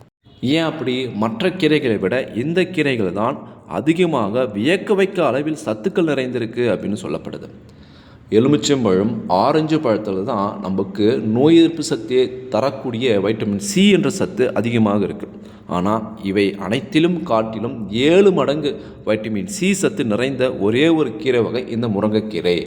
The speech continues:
அப்படின்னு சொல்லலாம். அதேபோல் நம் எலும்புக்கும் பற்களுக்கு தேவையான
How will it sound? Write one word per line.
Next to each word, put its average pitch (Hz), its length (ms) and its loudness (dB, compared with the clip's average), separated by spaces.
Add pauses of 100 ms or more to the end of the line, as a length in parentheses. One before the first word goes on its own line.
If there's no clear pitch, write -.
அப்படின்னு 85 340 -6
சொல்லலாம். 76 360 -2 (500)
அதேபோல் 135 500 4 (200)
நம் 110 140 2 (180)
எலும்புக்கும் 151 560 2
பற்களுக்கு 151 560 -2 (120)
தேவையான 120 460 0